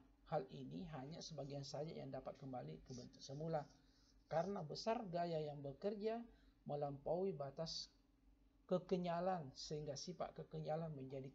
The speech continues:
berkurang. Bentuk, kemudian ketiga, bentuk benda berubah sama sekali.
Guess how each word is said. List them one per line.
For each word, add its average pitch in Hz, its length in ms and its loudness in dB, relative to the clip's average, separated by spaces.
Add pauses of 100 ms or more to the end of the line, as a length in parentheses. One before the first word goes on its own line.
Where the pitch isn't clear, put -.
(120)
berkurang. 131 480 -6 (1800)
Bentuk, 185 400 0 (720)
kemudian 185 320 2
ketiga, 202 480 2 (400)
bentuk 196 400 0
benda 185 320 4
berubah 180 400 0
sama 240 320 2
sekali. 233 480 2